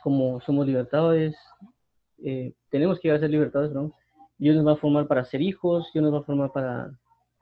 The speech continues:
para ser reyes y sacerdotes, para ser príncipes, no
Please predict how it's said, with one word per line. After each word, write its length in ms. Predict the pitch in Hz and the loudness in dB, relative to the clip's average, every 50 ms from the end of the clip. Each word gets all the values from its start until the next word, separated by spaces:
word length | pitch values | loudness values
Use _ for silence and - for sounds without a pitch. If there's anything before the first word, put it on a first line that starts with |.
| _ - _ _ _ | _ -20 _ _ _
para 160 | 127 127 127 | -4 -4 -4
ser 200 | - - 143 135 | -2 -2 -2 0
reyes 280 | 143 151 151 151 147 143 | 2 2 2 2 2 0
y 80 | 143 | -4
sacerdotes, 720 | 135 - 123 - 123 123 131 160 170 160 - 160 156 151 - | -8 -10 -8 -6 -6 -4 -2 0 -2 -2 -2 -4 -4 -4 -4
para 160 | - 127 123 | -6 -6 -6
ser 160 | 123 123 120 | -6 -6 -4
príncipes, 680 | - 151 151 160 160 - 156 151 - - 143 139 - _ _ | -2 0 0 0 -2 -4 -8 -10 -8 -8 -8 -8 -10 _ _
no 520 | - 143 143 151 156 165 185 190 - - | -2 0 0 2 2 2 0 -2 -4 -6